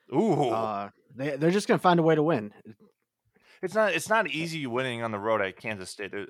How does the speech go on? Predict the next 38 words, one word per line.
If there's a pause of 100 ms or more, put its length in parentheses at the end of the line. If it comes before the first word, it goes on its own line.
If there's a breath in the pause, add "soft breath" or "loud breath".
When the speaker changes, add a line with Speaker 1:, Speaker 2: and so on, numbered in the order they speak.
(100)
Speaker 1:
there's
just
no
way. (360 soft breath)
They
were
playing
a
neutral
site
against
Stanford, (100)
who's (480)
not
a
good
team,
but
not
a
bad
team. (680)
And
you
saw
what
they
did
down
there
in
Texas,
absolutely
blowing
out
Speaker 2:
Mm-hmm.
Speaker 1:
Stanford. (600)
Uh,